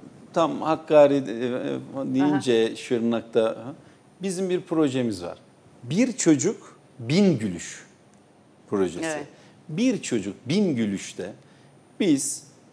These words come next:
Speaker 1: İzmir'de, Karşıyaka'da hayırseverlerle beraber yaptığımız, e, bir kampanyada çocuklarımızın ihtiyaçlarını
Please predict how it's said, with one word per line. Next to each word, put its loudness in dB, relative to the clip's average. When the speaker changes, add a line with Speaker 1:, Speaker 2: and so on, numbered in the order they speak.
Speaker 1:
İzmir'de, -2
Karşıyaka'da 0
hayırseverlerle 2
beraber 2
yaptığımız, -4
e, -6
bir -4
kampanyada 0
çocuklarımızın 0
ihtiyaçlarını 2